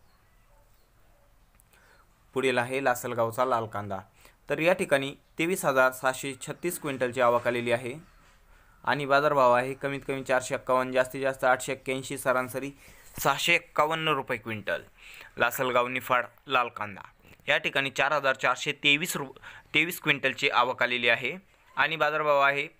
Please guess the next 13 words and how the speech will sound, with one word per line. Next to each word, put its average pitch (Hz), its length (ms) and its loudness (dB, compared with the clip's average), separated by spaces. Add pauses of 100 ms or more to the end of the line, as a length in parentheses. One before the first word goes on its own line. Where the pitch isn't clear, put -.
कमीत 147 240 0
कमी 147 180 -2
चारशे 139 320 0
एक्कावन्न, 143 500 2
जास्तीत 139 320 0
जास्त 139 180 2
सातशे 139 300 -2
वीस, 143 240 -2
सरासरी 131 400 -2
सहाशे 135 380 -2
पन्नास 120 440 0
रुपये 107 180 -6
क्विंटल. 98 400 -6